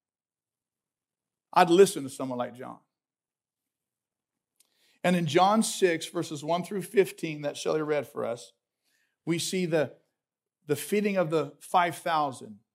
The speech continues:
the feeding of the multitudes. Now, there's a, there's, there's a, a, a, a correlation between the Old Testament and the New Testament and the Old Testament, 'cause you can go back to Second Kings four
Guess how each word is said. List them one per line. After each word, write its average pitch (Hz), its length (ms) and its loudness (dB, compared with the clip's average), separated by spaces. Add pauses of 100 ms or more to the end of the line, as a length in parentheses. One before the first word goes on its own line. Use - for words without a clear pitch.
(540)
the - 80 -20
feeding 185 220 -4
of 170 100 2
the 147 80 0
multitudes. 156 560 0
Now, 165 160 -2 (320)
there's 180 340 6
a, 175 180 -2 (240)
there's, 165 260 0
there's 165 260 -2
a, 156 80 -6 (380)
a, 170 80 2
a, - 640 -10
a 156 60 -4
correlation 180 1000 2 (580)
between 175 300 -4
the 165 100 2
Old 180 160 4
Testament 175 400 -2
and 180 80 -6
the - 40 -6
New 165 60 -6
Testament 160 180 -6
and 156 80 -10
the 160 60 2
Old 165 160 2
Testament, 131 360 -4 (200)
'cause 156 180 2
you 190 100 0
can 208 80 0
go 190 140 4
back 180 260 4
to - 80 -8
Second 160 320 -2
Kings 165 260 -6
four 160 460 -2